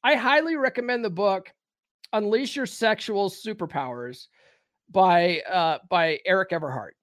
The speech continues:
Eric Everhart was on the podcast, uh, last year sometime, I think. Former porn star. He's a, he's basically a sec-,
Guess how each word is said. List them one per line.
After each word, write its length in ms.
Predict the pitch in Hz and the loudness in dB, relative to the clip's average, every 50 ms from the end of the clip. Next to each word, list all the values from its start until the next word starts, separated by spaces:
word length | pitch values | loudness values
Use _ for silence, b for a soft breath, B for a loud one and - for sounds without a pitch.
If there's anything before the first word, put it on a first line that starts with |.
| _ _ _ _ | _ _ _ _
Eric 220 | 196 233 262 269 262 | 2 4 4 4 4
Everhart 540 | 240 233 233 226 185 185 208 208 220 214 180 | 0 0 0 0 2 4 4 4 4 4 2
was 160 | 185 147 196 | 0 0 2
on 100 | 208 226 | 0 0
the 60 | 240 | 0
podcast, 720 | - 208 208 202 185 - 180 185 185 190 170 - - - | 0 2 2 2 2 2 0 0 0 0 -2 -6 -10 -6
uh, 340 | 170 170 170 165 160 156 139 | -4 -2 -2 -2 -2 -6 -8
last 400 | 123 110 156 220 349 - - - | -8 -8 -8 -8 -8 -10 -12 -14
year 140 | 302 311 311 | -14 -14 -12
sometime, 380 | - 302 302 - 254 277 285 285 | -12 -14 -14 -12 -10 -10 -10 -10
I 80 | 294 | -12
think. 320 | 277 - 285 285 277 - _ _ _ _ _ _ _ _ _ _ _ _ _ | -10 -10 -10 -10 -12 -14 _ _ _ _ _ _ _ _ _ _ _ _ _
Former 360 | _ - 240 247 269 277 262 247 | _ 0 2 4 6 6 6 6
porn 340 | 254 - 254 254 254 254 | 6 2 2 4 4 2
star. 580 | - - - 240 233 226 226 233 233 233 220 - _ | 0 -2 0 4 6 6 8 6 6 4 0 -4 _
He's 260 | - 175 196 190 208 | -8 -6 -4 -4 -2
a, 120 | 202 170 - - | -2 -4 -4 -4
he's 160 | - 196 185 180 | -4 -4 -2 2
basically 380 | 214 262 269 - - 240 208 | 4 2 2 4 2 2 2
a 60 | 190 | 2
sec-, 340 | - - - 196 196 - _ | 0 -2 -6 -6 -6 -6 _